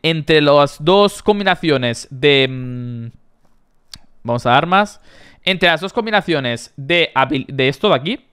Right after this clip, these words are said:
¿vale? Uma es la que tiene mejores estadísticas, ¿vale? Tiene un total de veinte. Nadie tiene un total de veinte de esto, ¿vale?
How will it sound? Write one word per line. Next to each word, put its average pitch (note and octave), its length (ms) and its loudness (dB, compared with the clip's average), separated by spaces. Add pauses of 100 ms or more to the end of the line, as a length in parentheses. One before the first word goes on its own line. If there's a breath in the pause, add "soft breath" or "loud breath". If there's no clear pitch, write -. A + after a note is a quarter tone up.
¿vale? C#3 360 0 (360 soft breath)
Uma C4+ 500 4
es F#3+ 180 -2
la F#3+ 140 2
que F3+ 100 -8
tiene G3 240 -2
mejores F3+ 320 -4
estadísticas, C3+ 720 -8
¿vale? C3+ 420 0
Tiene D#3+ 160 -2
un D#3+ 60 -8
total G#3 240 0
de D#3+ 80 0
veinte. D#3 300 -2
Nadie G3 460 -2
tiene G3 200 -6
un F3+ 160 -8
total E3 280 -2
de C3+ 80 0
veinte C3+ 300 -4
de A#2 80 -6
esto, - 320 -14
¿vale? B2 320 -4